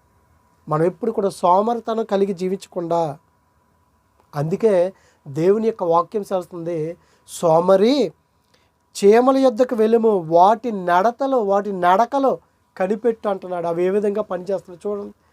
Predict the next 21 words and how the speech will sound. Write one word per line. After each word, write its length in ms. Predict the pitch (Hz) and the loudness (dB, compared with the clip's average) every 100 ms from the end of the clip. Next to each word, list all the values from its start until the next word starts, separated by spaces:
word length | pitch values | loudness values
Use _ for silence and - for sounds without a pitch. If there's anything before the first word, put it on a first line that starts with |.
| _ _ _ _ 143 | _ _ _ _ -6
మనుషులైనటువంటి 880 | 160 165 202 202 247 247 233 233 220 | 2 2 2 2 6 6 4 -2 -4
మనము 600 | 180 175 214 269 254 160 _ _ _ - | 0 0 2 0 -2 -4 _ _ _ -10
వాటికంటే 800 | 156 170 196 214 208 247 214 247 | 2 4 4 0 -4 -2 0 -2
శ్రేష్టమైనటువంటి 680 | 196 214 226 254 247 233 220 | 0 -4 -2 -2 -4 -4 -6
మనల్ని 800 | 185 170 196 254 294 262 214 226 _ _ _ 147 | -2 0 2 0 0 0 0 -2 _ _ _ -4
మరలా 360 | 156 170 208 | -2 0 0
దేవుడు 340 | 202 175 196 214 | 0 0 2 0
అంటున్నాడు, 360 | 196 202 196 | -2 -4 -4
"ఇదిగో 160 | 180 175 | -4 -2
వాటి 380 | 165 185 208 240 | 2 4 4 0
దగ్గరికి 320 | 240 247 240 | -2 -4 -4
వెళ్ళండి, 560 | 214 190 185 175 151 - _ _ _ _ _ _ _ _ _ _ _ _ | -4 -2 -4 -4 -6 -10 _ _ _ _ _ _ _ _ _ _ _ _
వాటి 440 | 139 156 170 170 190 | 0 2 2 2 0
యొక్క 200 | 180 180 | -2 -4
నడకలు, 720 | 160 156 170 202 247 240 160 - _ _ - | -6 0 0 0 -2 -2 -4 -8 _ _ -4
వాటి 240 | 151 165 | -2 0
యొక్క 160 | 180 170 | -2 -2
నడతలు 520 | 156 165 202 254 247 233 | 0 0 0 0 -4 -6
చూసి 520 | 220 - 214 185 208 _ _ _ - | -8 -2 0 0 -2 _ _ _ -2
మీరు 200 | 170 180 | 0 2
నేర్చుకోండి, 1040 | 170 196 226 - 240 214 196 190 175 147 | 4 4 4 -2 -2 -2 0 0 0 -6